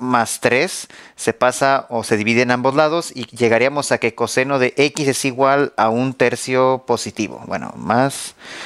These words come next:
el de arriba si no tiene menos, se entiende más, más por más, más, y queda un tercio general. Ahora, con esta ecuación tengo que aplicarla en alguna otra para llegar a seno de X. Y siempre que involucren seno y coseno,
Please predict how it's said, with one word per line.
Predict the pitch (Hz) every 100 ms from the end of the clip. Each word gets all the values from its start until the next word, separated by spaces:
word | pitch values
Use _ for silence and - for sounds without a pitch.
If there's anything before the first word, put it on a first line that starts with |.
| -
el | 110
de | 110
arriba | 127 127
si | 127
no |
tiene | 120 135
menos, | 139 143 147
se | 131
entiende | 110 113 120
más, | 147 -
más | 120 117
por | - 107
más, | 110 113
más, | 160 180 180 -
y | 113
queda | 127 123 127 -
un | 123
tercio | 127 120 - 117
general. | - 104 98 85 _ _ _ _ _ _ _ _ _ _ _ _ - _ _ _ _ _ _ -
Ahora, | - 151 190 208 - -
con | 151
esta | 180 214
ecuación | 208 190 - 190 196 - - -
tengo | 160 170 180 180
que | 180 180 -
aplicarla | 143 - 135 123 147 151 165 170
en | 143 120
alguna | 117 127 180 202
otra | 190 190 190
para | 165 147
llegar | 127 123 139 151 - - -
a | 120
seno | - 113 110
de | 127 190
X. | - 202 - - -
Y | 139
siempre | 147 165 185 180
que |
involucren | 156 139 135 131 156 160 -
seno | - 156 151 139 -
y | 131
coseno, | - 135 160 156 156